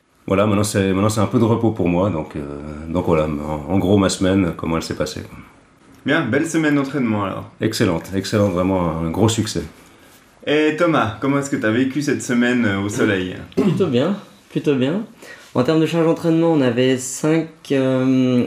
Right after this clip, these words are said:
Speaker 3: cinq séances de nappe planifiées avec des lignes d'eau réservées le matin par le club de six heures et demie à sept heures et demie. C'était un, c'est un peu tôt, mais, euh, mais je me suis forcé à aller, euh, chaque séance.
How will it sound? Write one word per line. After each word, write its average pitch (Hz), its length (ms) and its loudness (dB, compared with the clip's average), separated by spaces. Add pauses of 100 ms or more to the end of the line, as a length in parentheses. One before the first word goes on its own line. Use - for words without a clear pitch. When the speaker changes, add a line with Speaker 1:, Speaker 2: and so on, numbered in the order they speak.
Speaker 3:
cinq 160 220 0
séances 151 300 -2
de 135 80 4
nappe 127 200 2
planifiées 131 480 2
avec 127 140 -2
des 117 80 2
lignes 123 220 4
d'eau 120 120 4
réservées 117 300 2
le 110 80 2
matin 151 420 0 (500)
par 117 120 2
le 113 100 4
club 143 360 0
de 123 100 2
six 131 180 -2
heures 139 100 4
et 139 60 2
demie 131 120 2
à 127 80 2
sept - 220 -10
heures 127 120 4
et 127 80 4
demie. 139 220 2
C'était 101 280 -6
un, 92 260 -2
c'est - 140 -6
un 113 80 2
peu 160 140 0
tôt, 160 420 -2
mais, 117 300 2
euh, 107 260 0
mais 110 80 2
je 107 100 -4
me 120 40 -4
suis 104 140 -8
forcé 123 260 -2
à - 20 2
aller, 110 140 2 (260)
euh, 123 140 -6
chaque - 200 -2
séance. 170 420 0